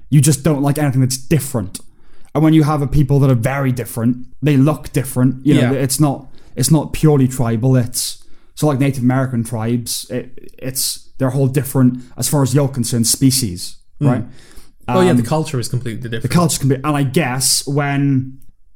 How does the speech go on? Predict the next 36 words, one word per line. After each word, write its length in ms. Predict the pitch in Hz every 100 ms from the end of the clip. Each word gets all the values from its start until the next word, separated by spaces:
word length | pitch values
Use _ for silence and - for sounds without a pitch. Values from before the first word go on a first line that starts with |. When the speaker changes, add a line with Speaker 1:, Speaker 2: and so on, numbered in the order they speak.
| - -
Speaker 1:
Europeans 600 | 156 156 127 131 139 131
made 240 | 131 139 131
the 60 |
voyage, 300 | 120 131 127 127
I 60 |
mean, 140 | 135 120
Af-, 220 | 131 127
obviously 320 | 143 - 135
African, 560 | 123 113 131 127 117 -
the, 120 | 127
the 160 | - 123
diaspora, 640 | 117 117 113 - 117 95 - - - -
we 80 | 131
moved 260 | 139 131
from 140 | 131 131
Africa 340 | 120 131 127
to 100 | -
the 60 | 120
rest 220 | 135 127
of 40 | 123
the 60 |
world. 300 | 110 98 95 - -
Speaker 2:
Hmm. 140 | 131
Speaker 1:
But 100 | 147
when 560 | 143 143 135 127 123 -
later 480 | 135 135 131 127 127
on 360 | 123 113 107 107 - - - - -
Europeans 520 | 139 120 127 127 117
went 180 | 120 110
to 100 | 120
Africa, 520 | 107 117 107 107 - - - - -
they 260 | 123 135 131
didn't 240 | 143 135
really 220 | 131 131 117
have 500 | 123 123 113 - - - _ -
civilization. 1040 | - 147 127 120 117 123 - 110 92